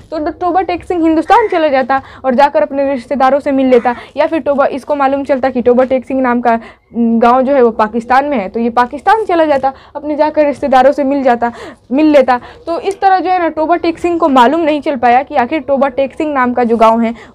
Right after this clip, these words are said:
वो कहाँ है, हिंदुस्तान में है कि पाकिस्तान में है। अब जो है एक दिन टोबा टेक सिंह नाम का एक पुराना दोस्त था फजलेदीन, वो टोबा टेक सिंह से मिलने के लिए आया था, लेकिन टोबा टेक सिंह अपने दोस्त को नहीं पहचानता था क्योंकि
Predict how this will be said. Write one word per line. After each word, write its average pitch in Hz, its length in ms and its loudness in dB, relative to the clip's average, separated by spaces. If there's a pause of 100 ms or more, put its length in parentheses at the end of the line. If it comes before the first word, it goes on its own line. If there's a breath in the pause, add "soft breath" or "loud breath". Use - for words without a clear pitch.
वो 302 100 -2
कहाँ 240 380 0
है, 180 160 -12
हिंदुस्तान 233 480 0
में 269 120 -2
है 302 100 -2
कि 302 120 -10
पाकिस्तान 185 580 -10
में 180 140 -12
है। 175 120 -16 (540 loud breath)
अब 339 180 4
जो 349 100 -2
है 359 180 2
एक 302 280 -2
दिन 254 200 0 (260 loud breath)
टोबा 294 240 0
टेक 311 240 -6
सिंह 294 220 -6 (120)
नाम 262 260 -4
का 285 140 -2
एक 269 220 -4
पुराना 247 340 2
दोस्त 247 300 -2
था 277 80 -4 (100)
फजलेदीन, 214 600 0 (320 soft breath)
वो 349 220 4
टोबा 285 320 0
टेक 285 240 -6
सिंह 269 220 -6
से 277 120 0
मिलने 214 340 -2
के 233 140 -2
लिए 226 140 0
आया 202 220 2
था, 202 180 -8 (360 loud breath)
लेकिन 320 320 0
टोबा 320 300 0
टेक 330 220 -6
सिंह 302 200 -4
अपने 262 240 -2
दोस्त 277 240 0
को 277 100 -6
नहीं 254 220 0
पहचानता 202 580 -4
था 240 180 -4 (260 loud breath)
क्योंकि 262 200 -4